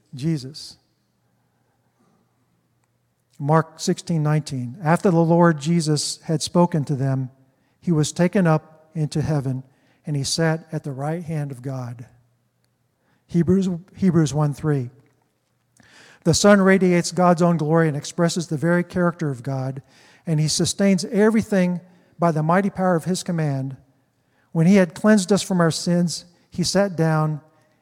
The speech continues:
in the place of honor at the right hand of the majestic God in heaven." So the right hand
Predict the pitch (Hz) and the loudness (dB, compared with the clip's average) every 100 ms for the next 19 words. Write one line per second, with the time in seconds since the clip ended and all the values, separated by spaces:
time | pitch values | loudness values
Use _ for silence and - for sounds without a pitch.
0 | _ 185 180 180 185 180 170 160 147 147 | _ 0 0 0 0 0 0 0 2 -2
1 | 143 - _ _ _ _ _ _ 156 160 | -4 -10 _ _ _ _ _ _ -6 -2
2 | 139 139 170 180 180 139 131 135 - _ | 0 2 2 0 -4 -4 -6 -10 -16 _
3 | _ _ _ _ _ 165 127 135 135 160 | _ _ _ _ _ -10 -6 -6 -4 -4
4 | 151 170 135 139 139 135 117 113 139 _ | -6 -8 -10 -8 -8 -10 -12 -14 -20 _
5 | _ _ _ _ _ _ _ _ _ _ | _ _ _ _ _ _ _ _ _ _
6 | _ _ _ _ _ _ _ _ _ - | _ _ _ _ _ _ _ _ _ -2
7 | 170 156 170 247 202 190 143 127 | 0 2 2 2 2 0 -2 -6